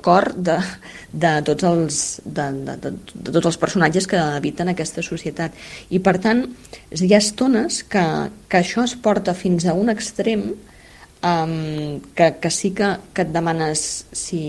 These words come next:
si té sentit, si no, si no és que tothom està, ha parat una mica boig dins aquest ordre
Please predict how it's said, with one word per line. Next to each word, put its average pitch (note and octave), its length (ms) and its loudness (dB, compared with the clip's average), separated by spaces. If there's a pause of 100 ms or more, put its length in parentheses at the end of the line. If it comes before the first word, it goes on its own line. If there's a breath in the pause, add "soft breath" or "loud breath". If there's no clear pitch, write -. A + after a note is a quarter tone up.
(280)
si - 240 -8
té F#3+ 80 4
sentit, G3+ 720 0
si - 240 -2
no, F3+ 400 2
si - 240 0
no F#3 220 6
és - 180 2
que F3 140 -2
tothom D#3+ 340 -2
està, D#3+ 400 -4
ha E3 160 0
parat E3 240 2
una D#3+ 120 0
mica D3+ 260 0
boig E3 420 -2
dins D3 420 -6 (120)
aquest D3 340 -4
ordre D#3 320 2